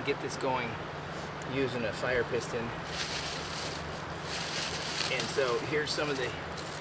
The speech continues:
the, uh, grapevine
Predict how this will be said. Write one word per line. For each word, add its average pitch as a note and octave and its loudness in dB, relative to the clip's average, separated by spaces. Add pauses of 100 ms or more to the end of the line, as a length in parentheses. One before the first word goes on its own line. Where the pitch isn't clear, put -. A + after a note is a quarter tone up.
(360)
the, A#2+ 4
uh, G2 4 (2500)
grapevine B2+ 4